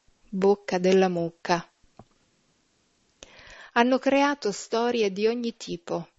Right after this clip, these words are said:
Dicono che è stata scoccata una freccia ed è emerso il Gange. Pensano che il Gange sia il purificatore.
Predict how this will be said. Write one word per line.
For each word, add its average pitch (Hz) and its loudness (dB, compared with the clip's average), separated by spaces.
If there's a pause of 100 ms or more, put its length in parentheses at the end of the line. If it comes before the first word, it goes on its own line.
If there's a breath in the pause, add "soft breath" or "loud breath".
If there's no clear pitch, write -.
(1400 soft breath)
Dicono 196 -2
che - -2
è - -2
stata 262 -2
scoccata 190 -4
una 180 -6
freccia 262 -2
ed 220 -2
è 214 2
emerso 208 -2
il 226 -2
Gange. 170 -6 (2000 loud breath)
Pensano 254 2
che 208 2
il 190 4
Gange 214 0
sia 185 -6
il 185 -6
purificatore. 175 -8